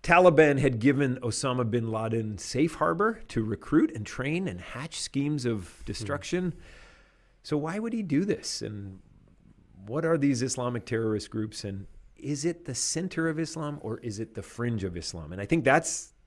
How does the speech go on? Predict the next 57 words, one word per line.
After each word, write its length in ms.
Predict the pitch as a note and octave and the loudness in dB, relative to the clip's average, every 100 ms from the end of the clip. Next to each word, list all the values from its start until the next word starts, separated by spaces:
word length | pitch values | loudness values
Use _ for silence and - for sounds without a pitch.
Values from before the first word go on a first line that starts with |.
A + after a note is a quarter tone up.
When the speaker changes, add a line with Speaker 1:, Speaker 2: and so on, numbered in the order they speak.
| _ | _
Speaker 1:
kind 140 | - C3+ | -4 -2
of 60 | |
a 40 | G#2 | 0
big 220 | A2+ C3+ - | 2 2 2
question. 420 | G#2 G2+ - - - _ _ - | -6 -6 -8 -16 -20 _ _ 0
Speaker 2:
Yeah, 280 | C3 B2 A#2+ | 4 6 6
and 180 | C3 | 4
I, 180 | E3 - - _ - - | 2 0 -12 _ -20 -4
I, 80 | C#3+ | 2
well, 180 | D3+ D#3 | 6 6
I 20 | |
th-, 180 | E3 - - - | 4 -4 -10 -8
it's 220 | C#3 - - | -8 -6 2
already 220 | C3 E3+ | 6 6
so 120 | C3 | 4
many 120 | C#3 A2+ | 2 2
great 260 | A#2 A2+ | 2 2
points 320 | - A2+ A2 | 2 0 0
and 100 | G#2 | -4
just, 180 | F#2+ G2 | -6 -4
I 40 | G#2 | -4
think, 160 | G#2 | -2
a 80 | G#2 | -4
better 400 | F#2 A2 G#2+ G2 - _ _ | 0 2 2 -2 -8 _ _
understanding 420 | A#2+ A2 - A2+ G#2+ | -6 -4 -4 -4 -4
of 40 | |
the 40 | F#2+ | -6
context 460 | - G#2 G2+ F#2 | -4 -4 -4 -8
of 120 | F#2+ E2+ | -8 -8
how, 140 | A2+ | -6
I 20 | |
mean, 160 | A#2 G#2+ | -4 -2
how, 220 | G#2+ B2+ - | -2 -2 -2
how 120 | B2+ | -2
do 80 | B2+ | 0
we 100 | G#2 | 0
get 180 | B2+ | -2
there? 180 | - F2+ | 0 -2
'Cause, 260 | E2+ F#2 - - - - - - - | -2 -6 -8 -16 -20 -20 -20 -20 -18
uh, 60 | |
w-, 260 | - D3+ - | -8 -4 0
one 100 | F#3 | 2
of 60 | F#3+ | 4
the 60 | |
things 160 | D3+ A2 | 4 2
you 60 | |
said 200 | G#2 - A2 | 0 0 2
that 200 | G#2 - - _ _ _ _ _ _ _ | 2 0 -12 _ _ _ _ _ _ _
I 40 | A2+ | -4
really 180 | A2+ F3 | -2 -2
found 380 | - A2 G2+ | 0 0 -2
so 340 | - - A2 G#2+ - - | -4 -2 -2 -2 -8 -8
interesting 600 | C#3 - G2+ G2+ F#2+ F#2 | -6 -6 -6 -6 -6 -4
was, 340 | F#2+ F#2 F2+ - | -4 -4 -6 -10
uh, 80 | D3 - - | -12 -12 -8
and 140 | A#2+ C#3 | -6 -4
I 300 | C3+ D3+ | -6 -10